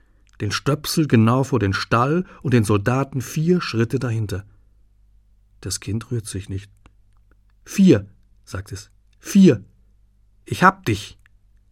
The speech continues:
Der Zeigefinger ist vorne ganz rot. Der Stöpsel hat seinen Kopf noch. Der Soldat auch. Der Hund ist plötzlich da.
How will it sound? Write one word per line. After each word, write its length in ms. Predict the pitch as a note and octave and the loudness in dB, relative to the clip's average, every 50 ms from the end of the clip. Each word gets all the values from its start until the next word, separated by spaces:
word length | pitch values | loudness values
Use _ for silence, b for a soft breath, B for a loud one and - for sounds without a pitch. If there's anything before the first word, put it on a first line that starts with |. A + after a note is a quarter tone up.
| _ _ _ _ _ _ _ _ _ _ _ _ _ _ _ _ _ _ _ _ _ _ _ _ _ _ _ _ - | _ _ _ _ _ _ _ _ _ _ _ _ _ _ _ _ _ _ _ _ _ _ _ _ _ _ _ _ -12
Der 100 | G2 G2 | -10 -8
Zeigefinger 640 | - C#3 C3+ C3+ A2+ G#2+ G2+ - G#2 G2 G2 G2+ | -6 -4 -4 -4 -4 -4 -4 -2 -2 0 0 0
ist 200 | G#2+ - - - | -2 -6 -10 -8
vorne 300 | - A#2+ A2+ A2+ A2+ G#2 | -8 -6 -4 -4 -4 -4
ganz 420 | G#2 A2 A2+ B2 A#2 - - - | -6 -6 -6 -6 -6 -8 -12 -10
rot. 460 | B2+ G#2 F#2 F2 F#2+ - - - - _ _ _ _ _ _ _ _ _ _ _ _ _ _ _ _ _ _ _ _ _ _ _ - | -10 -10 -10 -10 -12 -18 -20 -20 -20 _ _ _ _ _ _ _ _ _ _ _ _ _ _ _ _ _ _ _ _ _ _ _ -18
Der 80 | A#2 | -12
Stöpsel 760 | - - - - - G#2 G2+ G2+ G2+ - - - C#3 D#3 E3 E3 - _ _ _ _ _ _ _ _ _ _ - _ _ | -10 -10 -10 -6 -6 -6 -6 -6 -8 -8 -6 -4 -4 -4 -6 -8 -14 _ _ _ _ _ _ _ _ _ _ -20 _ _
hat 180 | - B2+ - - | -4 -4 -2 -2
seinen 280 | - G2 F#2 F2+ - | -2 -4 -4 -6 -8
Kopf 320 | - - G2+ G2+ - - G2+ | -10 -12 -12 -12 -12 -14 -12
noch. 260 | E2+ E2+ - - - _ _ _ _ _ _ _ _ _ - _ _ _ _ _ - _ _ _ _ - | -12 -14 -14 -18 -20 _ _ _ _ _ _ _ _ _ -20 _ _ _ _ _ -20 _ _ _ _ -8
Der 100 | - F2+ | -6 -6
Soldat 400 | F#2 F#2 F2 G2 F2+ F#2+ F#2 - | -6 -6 -6 -6 -6 -6 -4 -2
auch. 380 | C#3 B2+ G#2 F2+ - - _ _ _ _ _ _ _ _ _ _ _ _ _ _ _ _ _ _ _ _ _ _ _ _ _ _ _ _ _ _ _ _ _ _ _ _ _ _ _ _ _ _ _ _ _ - | -2 -2 -2 -4 -6 -12 _ _ _ _ _ _ _ _ _ _ _ _ _ _ _ _ _ _ _ _ _ _ _ _ _ _ _ _ _ _ _ _ _ _ _ _ _ _ _ _ _ _ _ _ _ -6
Der 160 | A2 F#2 - | -6 -6 -4
Hund 160 | D3+ C#3 - | -6 -6 -6
ist 120 | F#2+ - | -8 -10
plötzlich 380 | - - F#2+ G2 - G2 F#2 - | -8 -8 -8 -8 -8 -12 -12 -12
da. 240 | - F#2 F2 F2+ | -12 -14 -14 -14